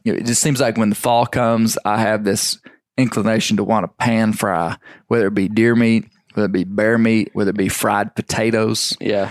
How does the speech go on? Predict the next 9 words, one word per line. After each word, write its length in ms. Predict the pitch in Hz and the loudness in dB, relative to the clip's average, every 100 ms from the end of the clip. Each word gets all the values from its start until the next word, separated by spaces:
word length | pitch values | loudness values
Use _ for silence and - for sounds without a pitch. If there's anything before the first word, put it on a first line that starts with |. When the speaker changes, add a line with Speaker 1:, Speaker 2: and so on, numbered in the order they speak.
| - | -6
Speaker 1:
uh, 280 | - 107 85 | -2 -2 -2
fried 260 | - 113 107 | -2 -4 -2
potatoes 380 | - 110 107 107 | -2 -2 0 0
and 80 | |
onions. 440 | 104 113 113 113 - - | 2 2 2 0 -4 -8
Speaker 2:
Mm-hmm. 280 | 104 107 104 | -8 -4 -2
Speaker 1:
And 300 | 110 98 110 | 0 2 2
man, 380 | 117 113 101 101 | 2 2 0 0
that 340 | 110 117 - | 2 0 -4